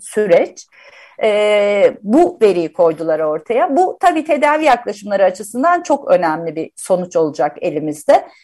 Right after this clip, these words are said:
Ama evet, covid'in, e, nadir de görülse çok önemli komplikasyonlarından bir tanesi de bu. Bir tanesi de bu. Çok ciddi çünkü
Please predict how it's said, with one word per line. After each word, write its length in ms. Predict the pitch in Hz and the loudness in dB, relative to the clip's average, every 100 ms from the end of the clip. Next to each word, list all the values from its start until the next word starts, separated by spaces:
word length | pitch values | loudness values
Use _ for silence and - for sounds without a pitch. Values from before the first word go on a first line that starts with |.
| - | -2
Ama 220 | 285 285 | 2 4
evet, 280 | 269 262 - | 6 4 2
covid'in, 480 | 285 262 254 285 294 | -2 -2 -4 -6 -2
e, 160 | 226 220 | -2 0
nadir 440 | 220 220 220 254 | 2 2 0 -2
de 60 | 214 | -2
görülse 500 | 180 175 180 269 277 | 0 -2 0 -2 -2
çok 240 | 277 269 | -2 -2
önemli 400 | 208 196 185 220 | -2 0 0 0
komplikasyonlarından 1160 | 226 196 196 - 175 175 - 170 175 214 262 240 | -4 -4 -6 -2 -2 -2 -4 -2 -2 -2 0 -2
bir 120 | 220 | -4
tanesi 520 | 220 160 160 160 - | 0 0 0 -6 0
de 220 | 285 330 - | 2 2 -2
bu. 280 | 185 165 - | -4 -4 -4
Bir 120 | 285 | -4
tanesi 540 | 330 240 196 180 - | 2 2 2 -2 -4
de 180 | 214 185 | -2 -2
bu. 200 | 151 123 - | -4 -8 0
Çok 260 | 269 269 | -2 0
ciddi 360 | 202 - 233 226 | -12 -10 -8 -8
çünkü 480 | 202 180 - 247 | -10 -6 0 0